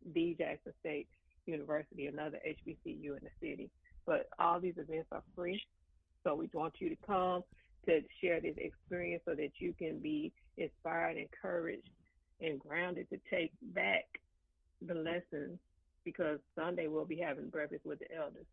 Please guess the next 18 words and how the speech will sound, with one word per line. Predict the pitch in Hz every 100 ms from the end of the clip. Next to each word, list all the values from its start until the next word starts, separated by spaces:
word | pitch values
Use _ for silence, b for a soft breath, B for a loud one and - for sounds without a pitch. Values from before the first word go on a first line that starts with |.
| - b - -
So | 175
we |
want | 170 165 185
you |
to | 165 -
take | 190 180 214 -
back | 180 170 - _ _ _ _ _ _ -
the | 147
experience | - _ 185 180 165 160
and | 151
the | 139
lessons | 143 180 175 - - - _ _ -
and, | 165 - -
and, | 165 127 -
and | 147 143 -
do | 185 170
the |
work. | 151 170 -